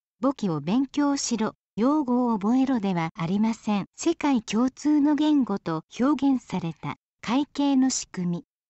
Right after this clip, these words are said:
考え方、どこがどうつながって成り立っているのか、それを体得することが何より大事だと思います。一人でも多くの人が会計の知識を持つようになれば、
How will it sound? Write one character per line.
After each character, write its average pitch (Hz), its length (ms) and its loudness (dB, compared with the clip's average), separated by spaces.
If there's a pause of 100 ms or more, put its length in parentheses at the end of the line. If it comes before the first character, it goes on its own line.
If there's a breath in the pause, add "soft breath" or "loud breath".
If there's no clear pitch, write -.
(100)
考 269 360 2
え 269 160 2
方、 214 400 -4 (340)
ど 269 140 0
こ 262 140 0
が 175 160 0
ど 196 340 0
う - 80 -8
つ - 120 -4
な 196 140 2
が 226 120 2
っ 220 40 0
て 190 300 -4
成 160 160 -2
り 208 80 -2
立 208 160 -6
っ 214 60 -4 (180)
て 196 60 0
い 180 120 0
る 185 100 0
の 175 140 -2
か、 160 200 -8 (380)
そ 226 160 0
れ 285 160 2
を 302 140 2
体 277 420 0
得 - 220 -6
す - 180 -4
る 240 140 -2
こ 247 140 -6
と 202 180 -2
が 156 260 -4
何 277 280 4
よ 233 100 4
り 233 160 2
大 233 220 2
事 262 180 -2
だ 196 140 -2
と 202 180 0
思 175 160 0
い 175 140 -2
ま 165 160 -4
す。 - 280 -18
一 - 280 -2
人 302 140 2
で 196 120 0
も 160 240 -4
多 311 240 0
く - 160 -4
の 233 140 6
人 226 260 -2
が 175 160 -2 (100)
会 262 280 -2
計 285 280 0
の 262 140 2
知 247 220 -4
識 - 280 -6
を 185 120 0
持 208 140 0
つ - 180 -6
よ 214 140 2
う 202 40 2
に 180 160 -2
な 190 140 -2
れ 170 120 -6
ば、 143 200 -6